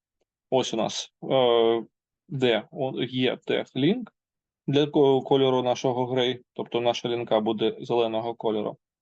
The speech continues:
Visited буде у нас рожевим, е, hover, тобто, е, якщо воно активне, тобто коли ми наводимося, ось ми наводимося, воно стає червоним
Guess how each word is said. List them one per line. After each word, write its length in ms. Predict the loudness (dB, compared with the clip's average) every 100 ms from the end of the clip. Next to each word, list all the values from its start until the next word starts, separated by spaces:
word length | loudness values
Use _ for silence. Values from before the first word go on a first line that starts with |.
| _ _ _
Visited 600 | 2 4 4 0 -4 -10 -16 -20 _ -10
буде 280 | -4 0 2
у 80 | 0
нас 240 | -2 2
рожевим, 600 | 2 4 2 0 -2 -6 _ _ _ _ _ _ 0
е, 300 | 4 4 2
hover, 400 | 2 2 2 -2 _ _
тобто, 400 | -8 -4 -4 -2
е, 140 | -2 0
якщо 320 | -2 0 0
воно 220 | 2 2
активне, 540 | 0 -2 -4 -4 -8 -14 _ _ _ _
тобто 260 | -6 -2 0
коли 240 | 2 2
ми 160 | 2 0
наводимося, 720 | 2 4 2 2 -2 -8 -12 _ _ _ _ -10
ось 260 | -10 -8 -4
ми 120 | 2
наводимося, 640 | 4 4 4 2 0 0
воно 220 | 0 -2
стає 340 | -2 0 0 0
червоним 680 | 0 0 2 0 -2 -8